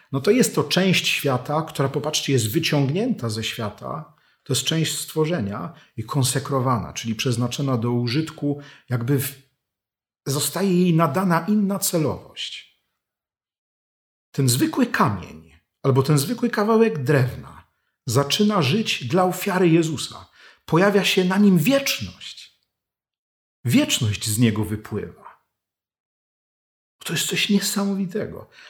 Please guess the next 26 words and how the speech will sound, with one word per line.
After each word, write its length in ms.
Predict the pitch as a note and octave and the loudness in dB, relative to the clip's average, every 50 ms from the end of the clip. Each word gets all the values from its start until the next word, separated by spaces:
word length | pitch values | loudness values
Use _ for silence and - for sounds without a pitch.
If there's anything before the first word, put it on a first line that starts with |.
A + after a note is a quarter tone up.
| - - | -10 -4
ale 240 | - A#2+ A#2 C3 C3+ | 0 2 2 2 2
ona 280 | - C3 C3 C3 C3 B2+ | 2 2 2 2 2 0
się 240 | - - C#3 B2+ A2+ | 0 0 2 0 0
dzieje 400 | G2+ G2 A#2+ B2+ B2+ B2+ C3+ C3+ | 2 2 2 4 4 4 4 4
na 200 | B2 A#2+ B2+ B2+ | 2 2 0 -2
tym 360 | B2+ - D3+ C3 C3 C3 - | -2 -2 -2 0 0 -2 -4
kamieniu 840 | - - C3+ C3+ C3+ D3 D#3 E3+ D#3+ C3+ G2+ F#2 F2 C#2 B1 B1 - _ _ _ _ _ _ _ _ - | -8 -8 -8 -6 -4 -2 -2 0 0 0 -2 -2 -6 -10 -14 -18 -20 _ _ _ _ _ _ _ _ -2
i 80 | B2 | 0
zbudujesz 600 | A2 G#2+ G2 A2 A#2+ A2 A2 C3+ C#3+ C#3 C#3 A#2 A#2 | 0 0 0 -2 -2 0 2 2 4 4 4 4 2
mi 160 | B2 B2+ B2 | 0 0 0
ołtarz 420 | C#3 D3 C#3+ C#3+ C#3+ C3+ B2 - | 0 -2 -2 -2 -4 -4 -6 -6
z 80 | - - | -6 -6
kamienia. 600 | - C3+ C3 C3+ C3 A2 F2 - - - - _ _ _ _ _ _ _ _ _ _ _ _ _ _ _ _ _ _ _ _ _ _ _ _ - | -6 -4 -2 -2 -2 -2 -4 -6 -12 -18 -20 _ _ _ _ _ _ _ _ _ _ _ _ _ _ _ _ _ _ _ _ _ _ _ _ -12
Woda. 720 | B2+ G2 G#2 B2+ G#2+ F#2+ F2+ F#2 - - - - _ _ _ _ _ _ _ _ _ _ _ _ _ _ _ _ _ _ _ _ | -8 -2 0 0 0 0 -2 -8 -12 -14 -18 -20 _ _ _ _ _ _ _ _ _ _ _ _ _ _ _ _ _ _ _ _
Pokropienie 680 | - C#3 - - B2+ B2 B2 - B2 A#2+ A#2 A2+ A2 G#2 | -2 -2 0 0 0 -2 0 0 0 2 2 2 0 0
wodą. 480 | F2+ G2+ G2+ F#2+ F2+ G2 G2 F#2+ F#2 | -2 -6 -8 -8 -8 -10 -10 -12 -12
Wchodzimy 500 | - - - - B2 G#2+ A#2 B2+ A#2 A2+ | -16 -12 -8 -6 -4 0 0 2 2 0
do 100 | G#2 A2 | 0 -4
kościoła, 400 | - - A2 - - - A#2 G#2 | -6 -8 -8 -8 -6 -6 -6 -6
teraz 280 | - - A2 A#2 A2 G2+ | -6 -6 -6 -6 -6 -4
woda 240 | G#2 A#2 A2+ A2+ A2 | -2 -2 -2 -2 -4
po 160 | - - A2 | -6 -8 -8
pandemii 420 | - A2+ A2+ A2 A2+ A2 A2 A2+ | -4 -2 -2 0 0 0 0 0
wraca 360 | G2+ A#2+ A#2 A2+ - - A2+ | 0 0 -2 -2 -4 -4 -6
znowu 300 | G#2 A2 A2+ A2 F#2+ G#2 | -4 -4 -4 -4 -6 -6
do, 280 | G#2 G#2+ G#2 G2+ G2 - | -6 -6 -6 -6 -8 -10